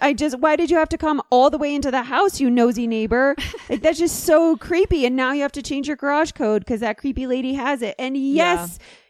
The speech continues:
Speaker 1: your
Speaker 2: Well,
Speaker 1: gate
Speaker 2: the
Speaker 1: does
Speaker 2: gates,
Speaker 1: latch.
Speaker 2: the gate, the, you know, apparently acco-, they do latch because I came home and one of 'em was latched and the other one, you just had to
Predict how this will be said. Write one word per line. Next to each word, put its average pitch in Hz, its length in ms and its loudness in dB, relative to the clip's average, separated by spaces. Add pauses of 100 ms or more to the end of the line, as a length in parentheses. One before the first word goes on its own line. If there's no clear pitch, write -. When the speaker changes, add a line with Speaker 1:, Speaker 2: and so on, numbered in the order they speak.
Speaker 1:
your 330 300 2
Speaker 2:
Well, 311 320 2
Speaker 1:
gate 262 60 -6
Speaker 2:
the 226 80 -2
Speaker 1:
does 330 200 4
Speaker 2:
gates, 453 140 0
Speaker 1:
latch. 202 600 -2
Speaker 2:
the 339 100 -6
gate, 302 360 -12
the, 233 160 -8 (220)
you 247 120 -4
know, 226 140 -4
apparently 302 420 -4
acco-, - 180 -4
they 214 200 0
do 190 200 -2
latch 135 300 -4
because 185 200 -6
I 175 120 -4
came 175 240 -10
home 170 320 -4
and 180 180 -10
one 175 140 -8
of 175 80 -6
'em 180 140 -8
was 165 200 -10
latched 160 380 -12
and 185 160 -12
the 180 80 -10
other 170 180 -8
one, 160 300 -10
you 196 160 -10
just 170 240 -10
had 175 160 -12
to 170 100 -8